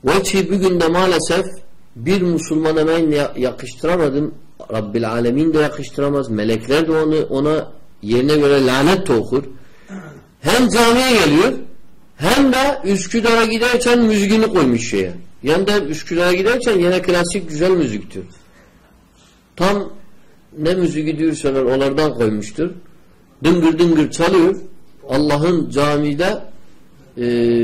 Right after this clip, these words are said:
şeyini, e, Allah'ın evinde müzik çalıyor. Ondan sonra da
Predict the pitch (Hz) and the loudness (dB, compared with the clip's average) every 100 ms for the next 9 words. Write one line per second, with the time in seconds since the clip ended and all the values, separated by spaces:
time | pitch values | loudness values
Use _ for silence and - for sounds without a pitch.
0 | 113 107 95 131 139 143 185 226 - - | 0 -2 -2 0 2 2 0 -2 -10 -18
1 | - - - 127 117 113 113 110 104 - | -20 -20 -12 -4 -2 0 0 -2 -4 -4
2 | 123 131 135 180 165 - 127 143 151 156 | -2 0 2 2 0 -2 0 2 4 2
3 | 170 226 277 - - - - 123 135 143 | 0 -2 -4 -10 -16 -20 -12 -2 0 0
4 | 202 - 127 101 123 220 - - - - | -2 -2 -2 0 0 0 -4 -16 -20 -20
5 | - - _ _ _ - 151 202 247 247 | -20 -20 _ _ _ 0 2 4 2 2
6 | 226 220 220 247 262 - | 2 2 2 0 -2 -6